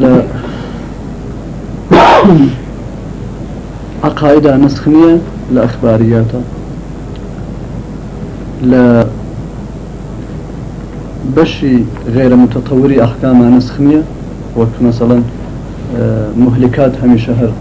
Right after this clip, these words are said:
محەڕەم بوون، منجیات هەمیشە هەر، ئە، مەطلوب بوون. و، ئە، لە قەواعدی عامەیشە کەمە ڕوەدا. ئەویش جزئیاتی مستەنبەت لە قەواعدی عامەی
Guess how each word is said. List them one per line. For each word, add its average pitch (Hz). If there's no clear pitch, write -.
محەڕەم 127
بوون، 131
منجیات 117
هەمیشە 113
هەر، 113
ئە، 110
مەطلوب 127
بوون. 131
و، 131
ئە، 147
لە 123
قەواعدی 143
عامەیشە 131
کەمە 127
ڕوەدا. 104
ئەویش 143
جزئیاتی 120
مستەنبەت 117
لە 113
قەواعدی 117
عامەی 113